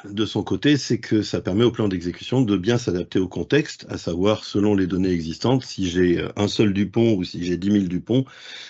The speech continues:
euh, ben, le plan d'exécution n'est pas le même. Donc le meilleur choix, en général, c'est de le laisser faire.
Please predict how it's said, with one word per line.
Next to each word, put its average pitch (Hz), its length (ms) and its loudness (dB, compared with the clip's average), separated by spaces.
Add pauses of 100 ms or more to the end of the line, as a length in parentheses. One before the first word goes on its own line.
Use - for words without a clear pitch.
(140)
euh, 85 260 -4
ben, 87 160 0
le 85 80 2
plan 98 160 0
d'exécution 87 500 0
n'est 107 80 6
pas 98 140 0
le 92 60 2
même. 82 220 0
Donc 95 200 0
le 107 320 4
meilleur 127 420 6
choix, 156 400 0 (240)
en 107 140 -4
général, 104 540 2
c'est 139 180 -2
de 117 80 0
le 110 80 4
laisser 101 260 -2
faire. 127 340 -4